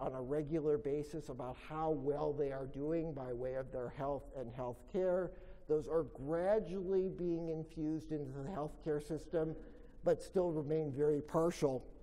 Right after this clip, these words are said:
It's the upper right-hand quadrant that I want to call our attention to, though, which is the capacity we have to elicit, that is, systematically collect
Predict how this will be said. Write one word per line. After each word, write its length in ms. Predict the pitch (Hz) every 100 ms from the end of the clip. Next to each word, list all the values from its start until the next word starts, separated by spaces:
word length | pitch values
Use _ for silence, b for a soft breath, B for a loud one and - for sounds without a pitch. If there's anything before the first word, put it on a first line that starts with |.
| - - - - - - - - - -
It's 200 | 202 -
the 180 | 214 -
upper 380 | 214 240 311 269
right-hand 800 | 208 165 170 190 - - 123 98 -
quadrant 480 | - 117 101 - 95 - -
that 120 | 131 127
I 40 |
want 280 | 123 127 139
to 80 | 135
call 380 | - 143 131 127
our 160 | 113
attention 480 | 110 143 120 120 - - -
to, 80 | 101 -
though, 60 | - - - B B B -
which 240 | 160 160
is 140 | 160
the 120 | - 175
capacity 960 | - - - 175 208 214 214 214 196
we 320 | 165 175 160 160
have 420 | 135 135 131 131 - -
to 200 | 139 120 -
elicit, 580 | 131 127 185 185 - - - -
that 180 | 131 127
is, 160 | 127
systematically 1300 | - - 190 202 - 185 170 147 156 156 160 151 147 143
collect 480 | - 113 131 151 -